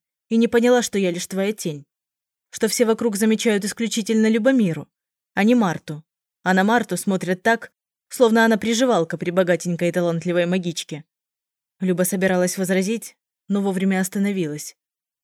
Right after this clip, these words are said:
Ведь она дружит с другой Мартой. Это с той другой у неё общие воспоминания, радости и горести. А историю дружбы Любомира с этой Мартой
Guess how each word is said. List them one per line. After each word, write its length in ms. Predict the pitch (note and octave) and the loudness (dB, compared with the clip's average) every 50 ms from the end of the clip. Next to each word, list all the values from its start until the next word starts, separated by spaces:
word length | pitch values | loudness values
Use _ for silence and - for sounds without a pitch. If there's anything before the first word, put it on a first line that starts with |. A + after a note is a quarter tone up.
| _ | _
Ведь 300 | - F3 E3+ E3 - - - | -8 -8 -8 -8 -8 -10 -6
она 180 | - F3+ F3+ F3 | -4 -2 -2 -2
дружит 300 | F3 E3+ F3 E3+ F3 E3+ | -2 -6 -6 -6 -6 -6
с 60 | F#3 | -6
другой 320 | F3 F#3+ G#3+ G3+ A#3 A#3+ G#3+ | -4 -4 -2 0 0 0 0
Мартой. 480 | F3+ D#3 D3 - - - D3 D3 - _ _ _ _ _ _ _ _ _ _ _ | 0 -4 -6 -8 -12 -14 -16 -16 -18 _ _ _ _ _ _ _ _ _ _ _
Это 200 | F3+ F#3 A#3 A#3 | -4 -4 -4 -4
с 100 | - - | -4 -2
той 160 | - B3+ G#3+ | 0 0 0
другой 380 | D#3+ F3+ G3+ G3+ G3+ A3+ G3 | 0 -2 -4 -2 0 -2 -2
у 80 | D#3+ D#3+ | -2 -2
неё 260 | E3 E3+ E3+ E3+ E3+ | -4 -4 -4 -2 -4
общие 280 | E3 D#3+ - - F#3 E3+ | -4 -4 -6 -6 -6 -6
воспоминания, 800 | E3 E3+ - - F#3+ F#3+ G3 G3 F#3 E3 D3+ D3 D3 D3 D3 - _ | -6 -8 -6 -4 -2 -2 -2 -2 -2 -4 -6 -10 -12 -14 -16 -12 _
радости 420 | - F#3+ F3+ F3 F3 - - G3+ | -4 -2 -2 -2 -6 -6 -6 -4
и 80 | G3+ G3+ | -4 -2
горести. 560 | F#3 G3 F3+ E3 D#3 - - - - D#3 - _ _ _ _ _ _ _ _ _ _ _ | -2 -2 -4 -4 -4 -8 -12 -16 -18 -18 -18 _ _ _ _ _ _ _ _ _ _ _
А 120 | - F3+ | -4 -4
историю 380 | F3+ F3 - - F#3 F3 E3+ E3 | -2 -2 -2 -2 0 0 0 -2
дружбы 340 | D#3+ E3+ E3+ D#3 D3+ D#3+ F3+ | -2 -6 -8 -8 -6 -4 -2
Любомира 460 | F3 E3+ E3 F3 E3+ E3 D#3+ D#3+ E3+ | -2 -2 -2 -2 -2 -2 -2 -4 -4
с 100 | - - | -4 -4
этой 220 | A3+ G#3 G#3+ F#3 | -6 -4 -4 -4
Мартой 480 | E3 D#3 D3+ D3 - - D3+ D3 - _ | -4 -4 -6 -10 -12 -14 -16 -16 -16 _